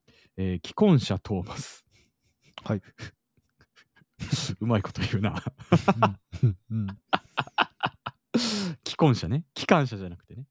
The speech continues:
Speaker 1: 既婚者ね。
Speaker 2: はいはいはい。
Speaker 1: はい。えー、はじめまして。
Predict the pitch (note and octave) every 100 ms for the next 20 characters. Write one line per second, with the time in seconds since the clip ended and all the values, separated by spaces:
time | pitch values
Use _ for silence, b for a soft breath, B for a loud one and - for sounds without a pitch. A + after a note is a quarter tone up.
0 | _ - - G#2 F2 G2+ A2+ A2+ G#2 F#2
1 | F#2 - - _ B B B B B -
2 | G#2 F#2+ F#2+ C3 D#3+ E3+ D#3 C#3+ - D#2+